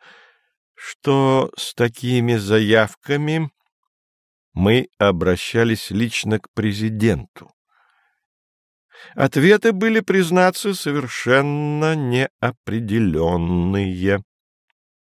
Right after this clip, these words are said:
Он снова помолчал. «Так вы полагаете, советник, что для пользы дела с такими заявками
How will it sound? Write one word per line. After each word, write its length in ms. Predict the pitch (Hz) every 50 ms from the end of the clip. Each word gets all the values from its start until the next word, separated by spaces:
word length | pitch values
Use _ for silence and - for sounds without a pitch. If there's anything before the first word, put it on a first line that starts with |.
| _
Он 180 | - 90 90 87
снова 520 | - - - 92 90 90 92 92 90 90
помолчал. 840 | - - 95 95 95 92 92 90 - - 87 87 90 92 92 95 101 _ _ _ _ _ _ _ _ _ _ _ _ _ _ _ _ _ _ _ _ _ _ _ _ _ _ -
«Так 180 | 117 113 - -
вы 220 | 107 113 117 117
полагаете, 760 | 110 - 110 104 104 101 98 104 101 101 104 98 - 135 139 135
советник, 720 | - - - 143 135 139 143 143 - - 156 151 - - _ _ - _ _ _ _ _ _ _ _ _ _ _ _
что 280 | - - - 98 95
для 220 | 87 85 92 95 87
пользы 500 | _ - 95 98 98 90 82 87 90 87
дела 360 | 80 82 90 92 95 117 131
с 100 | - -
такими 600 | - 90 82 - - - 98 98 95 92 87 85
заявками 1080 | 80 76 80 82 78 78 73 76 80 82 87 - - _ - 135 139 147 151 156 156